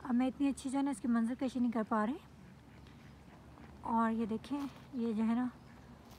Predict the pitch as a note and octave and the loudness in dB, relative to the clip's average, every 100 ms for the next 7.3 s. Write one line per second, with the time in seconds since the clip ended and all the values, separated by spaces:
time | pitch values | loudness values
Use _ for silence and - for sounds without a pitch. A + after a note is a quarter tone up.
0 | - - A#3 G#3+ A3+ - A#3 A3 A3+ A3+ | -18 -8 -6 -6 -8 -4 -2 2 2 4
1 | A3+ A3+ A#3 C4 A#3+ A#3+ A#3 A#3+ A#3+ - | 2 0 -2 0 0 2 2 2 0 -4
2 | - - - - - - - - - - | -14 -18 -18 -18 -18 -18 -18 -20 -18 -18
3 | - A#3 A3+ G#3+ G#3+ A3 - - - - | -6 0 2 4 2 -2 -6 -16 -20 -20
4 | - - - - - - - C#4 D#4+ E4 | -20 -20 -20 -20 -20 -20 -8 -2 0 0
5 | - C4+ - C4+ B3+ B3+ A3+ G#3+ A3 A3+ | -2 -2 2 4 4 2 0 2 2 2
6 | A#3 - G#3+ G#3+ - A3 G3+ G#3+ G#3 A3 | 0 0 0 0 -4 -6 -6 -4 -4 0
7 | G#3 A3+ | 2 2